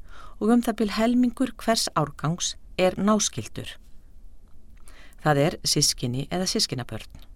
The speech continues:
Hinn helmingur árgangsins er ekki alveg jafn skyldur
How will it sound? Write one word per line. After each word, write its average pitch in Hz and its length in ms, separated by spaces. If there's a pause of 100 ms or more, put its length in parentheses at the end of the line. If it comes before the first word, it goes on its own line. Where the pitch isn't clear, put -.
(880)
Hinn 254 240
helmingur 196 440
árgangsins 139 680 (180)
er 151 160
ekki 143 240
alveg 185 320
jafn 143 240
skyldur - 480